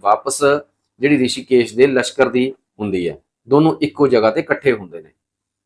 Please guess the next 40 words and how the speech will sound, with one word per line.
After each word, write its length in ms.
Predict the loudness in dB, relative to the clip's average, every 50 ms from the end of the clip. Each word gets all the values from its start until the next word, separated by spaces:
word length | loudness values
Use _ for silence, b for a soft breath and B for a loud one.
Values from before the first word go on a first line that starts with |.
| _ _ _
ਫਿਰ 120 | 0 0 0
ਪੁਲਿਸ 240 | 2 0 0 0 -2
ਕੀ 120 | -6 -6
ਕਰਦੀ 300 | -2 -2 -2 -2 0 0
ਹੈ, 60 | 0 0
ਰਿਤਿਕ 280 | 0 -2 -2 -4 -6
ਸਿੰਘ 180 | -6 -6 -6 -4
ਨੂੰ 180 | -4 -6 -6 -8 _ _ _ _ _ _ _ _ _ _ _ _ _ _ -2
ਚੱਕਦੀ 380 | -2 -2 0 -2 0 2 2
ਹੈ, 60 | 2
ਰਿਤਿਕ 320 | 2 2 -2 -4 -8 -10 -6
ਸਿੰਘ 200 | -4 -4 -4 -4
ਤੋਂ 100 | -6 -6
ਪੁੱਛਗਿੱਛ 440 | -4 -4 -6 -4 -4 -6 -6 -6 -8
ਹੁੰਦੀ 280 | -12 -10 -8 -6 -6 -8
ਹੈ। 40 | -8 -10 _ _ _ _ _ _ _ _ _ _ _
ਤੇ 60 | -4
ਤੁਹਾਨੂੰ 220 | 0 2 2 2 2
ਪਤਾ 220 | 0 -2 0 2
ਹੀ 120 | 4 4 4
ਹੈ 60 | 4
ਵੀ 100 | 2 0
ਜਦੋਂ 320 | 0 -2 -2 -2 0 -2 -4
ਕਿਸੇ 240 | -4 -6 -8 -8
ਵੀ 140 | -4 -4 -4
ਅਪਰਾਧੀ 400 | -4 0 0 0 0 0 -2 -6
ਨੂੰ 160 | -10 -10 -12
ਫੜਿਆ 300 | -12 _ -4 0 0 0
ਜਾਵੇ 360 | 2 2 0 0 0 0 -2 -4 -6 _ _ _ _ _ _ _ _ 0
ਉਹ 260 | 0 0 0 -2 -4
ਹਮੇਸ਼ਾ 680 | 0 2 2 2 0 0 0 2 2 2 2 2 0 -6 _ _ _ _ _ _ _ _ _ _ _ _ 4
ਉਹ 200 | 6 6 8 8
ਗੱਲ 160 | 6 6 6
ਕਰੇਗਾ 400 | 4 2 0 0 0 2 2 0 2
ਜਿਹੜੀ 300 | 2 2 2 2 0 -4
ਪੁਲਿਸ 360 | -2 0 2 2 2 0 -2
ਨਹੀਂ 280 | -2 -2 -2 -2 -2 -2
ਸੁਣਨਾ 340 | -2 -4 -6 -6 -6 -6 -8
ਚਾਹੁੰਦੀ, 360 | -8 -10 -14 -14 -14 -16 -20 _ _ _ _ _ _ _ _ _
ਮਤਲਬ 360 | -2 -2 0 2 2 2 0